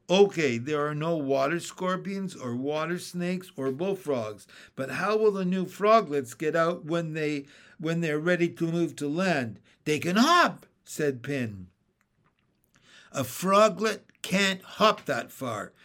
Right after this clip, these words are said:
"Hmm," said Pin. "They can hop on me." "On your back?" I pictured it. I liked the idea. It's very amphibian of you.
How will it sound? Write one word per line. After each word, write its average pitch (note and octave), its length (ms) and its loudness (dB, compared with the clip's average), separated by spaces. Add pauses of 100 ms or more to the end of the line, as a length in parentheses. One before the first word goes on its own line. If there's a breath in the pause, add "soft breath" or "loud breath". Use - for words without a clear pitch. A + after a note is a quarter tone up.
(280 soft breath)
"Hmm," D#3+ 760 -2
said B2+ 440 -6
Pin. B2 460 -6 (320 loud breath)
"They E3 160 6
can D#3 180 -6
hop F#3+ 320 2
on D3+ 240 2
me." F3+ 460 2 (440)
"On G#3+ 280 2
your F4 240 -2
back?" - 880 0 (500)
I C3 120 -4
pictured B2 520 -8
it. F#2+ 300 -14 (120)
I C#3 180 0
liked F#3 500 -4
the A#3 200 -2
idea. F3+ 720 -4 (320 loud breath)
It's F#3+ 240 -6
very A#3 460 -2
amphibian G#3 1120 -2
of A2+ 340 -10
you. F#2 360 -12